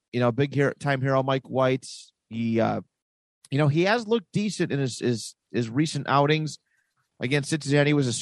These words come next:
superstar. He was doing very, very good until he hurt his hand against the Indianapolis Colts. Uh, last week, he is six point six percent rostered.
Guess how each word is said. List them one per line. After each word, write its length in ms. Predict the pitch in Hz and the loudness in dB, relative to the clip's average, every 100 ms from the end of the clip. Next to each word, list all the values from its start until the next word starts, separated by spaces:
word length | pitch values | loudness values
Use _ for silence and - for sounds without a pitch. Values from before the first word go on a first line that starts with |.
| 165 | -2
superstar. 500 | 160 - 160 151 151 | -2 0 2 4 4
He 80 | 135 | 2
was 100 | 117 | 0
doing 240 | 143 131 | 0 -2
very, 220 | 113 135 139 | 2 2 4
very 240 | 135 117 | 2 0
good 180 | 117 131 | 0 0
until 200 | 127 120 | 0 0
he 80 | 110 | 0
hurt 180 | 123 131 | 0 0
his 160 | 110 104 | -2 -4
hand 360 | 135 139 165 180 | -2 0 -2 -4
against 340 | 117 120 - | -4 -4 -2
the 60 | 120 | -4
Indianapolis 540 | 123 120 120 113 107 | -2 -2 0 -2 -2
Colts. 460 | - 131 170 - - _ _ _ _ _ | 0 2 2 -4 -18 _ _ _ _ _
Uh, 300 | - 110 107 - | -6 -2 -4 -4
last 360 | - 131 135 135 | 0 2 2 0
week, 160 | 135 | 0
he 120 | 139 175 | 2 0
is 100 | 160 | 0
six 220 | 170 - | -6 -6
point 320 | - 156 - | -4 -4 -6
six 220 | 156 - | -10 -10
percent 420 | - 139 - 151 - | -8 -4 -2 -2 0
rostered. 600 | 123 135 135 165 175 | 0 2 0 -2 -2